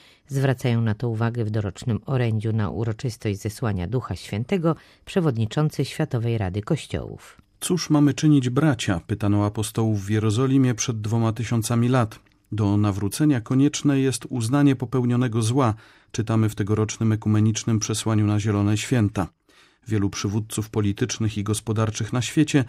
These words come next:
Speaker 2: Winno dziś uznać, że panowali nad zasobami naszego globu bez żadnej wrażliwości.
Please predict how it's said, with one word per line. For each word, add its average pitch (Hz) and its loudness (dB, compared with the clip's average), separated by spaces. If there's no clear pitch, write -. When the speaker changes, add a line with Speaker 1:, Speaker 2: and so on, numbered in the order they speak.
Speaker 2:
Winno 160 6
dziś 139 0
uznać, 143 2
że 131 2
panowali 131 2
nad 123 0
zasobami 120 0
naszego 110 0
globu 120 0
bez 113 0
żadnej 110 0
wrażliwości. 104 0